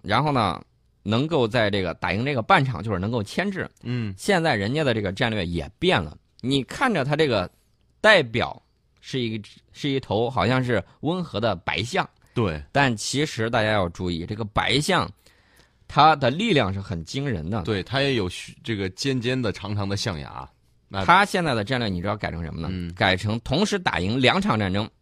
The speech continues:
Speaker 1: 美国现在都不敢说我同时打赢两场战争，他现在说这个，我同时要打赢两场战争。另外一方面呢，这个白象一直觉得，呃，所谓的这个珍珠链战略，我们一再跟他说没有这么回事儿，
Speaker 2: 嗯。
Speaker 1: 啊，人家不信。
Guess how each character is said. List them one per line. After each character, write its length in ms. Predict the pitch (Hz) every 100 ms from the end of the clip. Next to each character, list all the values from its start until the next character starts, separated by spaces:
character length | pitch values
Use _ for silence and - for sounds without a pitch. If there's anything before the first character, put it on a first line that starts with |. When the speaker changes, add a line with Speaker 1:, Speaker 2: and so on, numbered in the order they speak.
| _
Speaker 1:
美 320 | 147 151 139
国 220 | 98 120 185
现 160 | 220
在 80 | 175
都 100 | 156
不 80 | 151
敢 180 | 127 107
说 120 | 123
我 100 | 98
同 160 | 110
时 60 | 117
打 160 | 113 98
赢 120 | 110
两 160 | 101
场 120 | 123 87
战 120 | 90
争， 120 | 90
他 160 | - 156
现 120 | 160
在 100 | 101
说 200 | - 90
这 160 | 92 80
个， 80 | - _ _ _ _ _
我 200 | - 110
同 200 | 107 120
时 80 | 135
要 100 | 113
打 200 | - 71
赢 120 | 95
两 180 | 90 120
场 180 | 104 80
战 160 | 80
争。 160 | 73 73
另 220 | - 226
外 100 | 214
一 100 | 143
方 160 | 123 123
面 140 | 123
呢， 160 | 92 76 - _ _ _ _ _ -
这 120 | 120
个 80 | 107
白 240 | 95 113
象 260 | 147 123 -
一 200 | - 117
直 180 | 110
觉 260 | 113 87 80
得， 180 | 101 80 - _ _ _ _ _ _
呃， 300 | - 95 92
所 200 | 101 113
谓 140 | 98 123
的 100 | 95
这 80 | 101
个 120 | 90
珍 260 | - 160
珠 100 | 151
链 160 | 160 113
战 140 | 101
略， 80 | 90
我 80 | 78
们 180 | 80 98
一 100 | 139
再 200 | 220 135
跟 180 | 117 117
他 60 |
说 280 | 110 107 117
没 200 | 90 90
有 120 | 170 127
这 100 | 120
么 100 | 95
回 180 | 87
事 120 | 104 110
儿， 100 | - 123
Speaker 2:
嗯。 200 | 120 117
Speaker 1:
啊， 40 | 113
人 120 | 135
家 80 | 143
不 80 |
信。 180 | 156 170